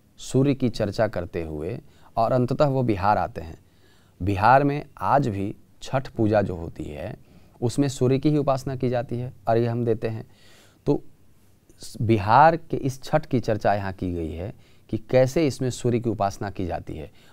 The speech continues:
और यह व्यक्ति कितनी गहराई से इस छठ के बारे में जानते हैं। आप इस पाठ को पढ़ेंगे तो आप समझेंगे। सूर्य की बु-, विधिवत पूजा अब सिर्फ बिहार में ही बड़े पैमाने पर होती है।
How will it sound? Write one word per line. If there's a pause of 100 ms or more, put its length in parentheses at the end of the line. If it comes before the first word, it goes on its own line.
और
यह
व्यक्ति
कितनी
गहराई
से (340)
इस
छठ
के
बारे
में
जानते
हैं। (220)
आप
इस (220)
पाठ
को
पढ़ेंगे (280)
तो
आप (420)
समझेंगे। (2000)
सूर्य
की
बु-, (120)
विधिवत
पूजा
अब
सिर्फ
बिहार
में
ही
बड़े
पैमाने
पर
होती
है।